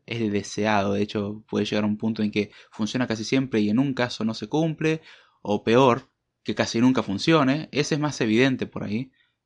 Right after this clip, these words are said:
pero como que uno empieza a decantarse dónde está el problema. Entonces empieza prueba y error. Empezamos a poner filtros o a cortar o, o a acotar el problema,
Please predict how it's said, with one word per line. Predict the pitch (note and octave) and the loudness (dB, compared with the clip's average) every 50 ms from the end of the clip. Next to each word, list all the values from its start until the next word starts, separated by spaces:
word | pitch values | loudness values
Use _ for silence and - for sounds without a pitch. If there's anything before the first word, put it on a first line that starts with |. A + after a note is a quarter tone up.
| _ _ | _ _
pero | G#2 G#2 A2+ C3 D3 C#3+ C3 B2 G#2+ G#2 G2+ | 0 2 4 6 6 6 6 6 4 4 2
como | - - G2 G2 G2 | -2 -6 -8 -8 -8
que | - - G2 F#2+ G2 | -6 -6 -6 -6 -6
uno | G#2 G2+ G#2 A2 A2+ A2 G#2+ G#2 | -6 -4 -2 0 2 2 2 2
empieza | G2+ G2 G2 A2 A2 - - G#2+ | 0 0 -2 -2 -2 -2 -2 -4
a | |
decantarse | G#2 G2+ - G2+ G2+ - G#2 A2 G#2+ A2 | -4 -4 -6 -6 -6 -6 -6 -4 -4 -4
dónde | G#2+ A2+ C3+ D3+ D3 C#3 B2 | -2 -2 -2 -2 -2 -2 -2
está | A2+ - - | -4 -4 -4
el | B2+ B2 | -6 -6
problema. | - C3 D3+ C#3 A2 | -6 -6 -6 -6 -4
Entonces | G#2+ B2 C3 - | -6 -6 -6 -6
empieza | D3+ C3 C3+ B2+ C#3 C3+ | -6 -6 -6 -6 -6 -4
prueba | - E3 E3+ D#3 | -2 0 0 2
y | C#3+ | 0
error. | C3+ G#2+ G#2+ G#2 - _ - - _ _ - | 0 -2 -4 -6 -8 _ -20 -20 _ _ -10
Empezamos | G#2+ G#2+ A#2 A#2 - D3+ D3+ C#3 - | -8 -6 -4 -4 -2 -2 -4 -2 0
a | - A2+ G#2+ - | 2 0 0 0
poner | - G#2+ A2+ B2+ C3 B2+ | 0 0 0 0 0 -2
filtros | - - F#3 G3 F#3+ F#3 D3+ C#3 B2+ - - | -2 -2 -2 -2 -2 -2 -4 -6 -6 -6 -6
o | G#2+ G#2 G#2 | -6 -6 -6
a | G#2 G#2+ G#2 - | -8 -10 -12 -10
cortar | - G#2 G2+ G#2+ - - C#3+ D3+ D#3 D3 | -10 -10 -10 -10 -8 -6 -4 -4 -2 -2
o, | C3 A2 | -2 -4
o | G#2 G#2+ - - C3 G#2 | -6 -8 -10 -10 -8 -6
a | G#2 | -6
acotar | - - - F#2 - - - E3+ D#3 - - | -6 -6 -6 -6 -4 -4 -4 -2 -2 -4 -6
el | - - G#2 - | -6 -6 -8 -6
problema, | - - G#2 G#2+ B2 C#3 A#2+ A#2 C#3+ D#3 | -6 -4 -4 -2 0 0 0 -2 -2 -4